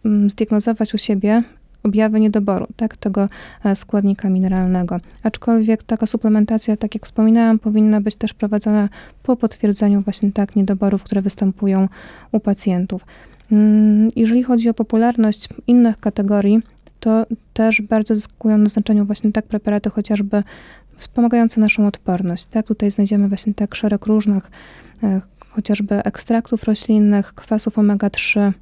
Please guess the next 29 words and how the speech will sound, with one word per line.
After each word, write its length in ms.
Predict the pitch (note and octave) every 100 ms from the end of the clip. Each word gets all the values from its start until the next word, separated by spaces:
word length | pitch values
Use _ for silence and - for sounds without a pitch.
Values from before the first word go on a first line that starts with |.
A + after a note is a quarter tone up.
| - -
czy 120 | A#3+
też 160 | A3+ - - -
wspomnianych 400 | - G#3 G3+ G#3
wcześniej 360 | - G3+ -
na 100 | G3
przykład 320 | F#3+ A3 F#3+ F#3+ -
tak 200 | G3 - - - - -
probiotyków. 680 | - G3 F#3+ F3+ E3+ F3+ - - - - - - - A3
E, 160 | G#3
jeżeli 280 | G#3+ A#3+ A#3
chodzi 300 | - A#3 A3+
właśnie 300 | A3 - G#3+
tak 420 | A3 A3 - -
o 340 | G#3 G#3 G#3 G#3 G3+ - _ - _ _ - - - -
sięganie 500 | - G#3+ G#3+ B3 A3
właśnie 300 | G#3 - G#3+
po 320 | - G#3 G3+ B3 G3+
różnego 420 | G3+ G3 A3 A3
rodzaju, 440 | G#3 G#3 G#3 G3 G3+
e, 180 | G3+ G3
suplementy 580 | - A3 G#3 G#3 G#3 G#3
diety, 420 | G3 G3 - A3+ - - - - -
e, 140 | G#3 -
to, 320 | - A3 A3 A3 -
e, 180 | G#3 G#3
warto 280 | A3+ A#3+
też 160 | A3 G#3
wspomnieć, 540 | - - A3 A3 G#3
że 380 | G#3+ G3+ G#3 G#3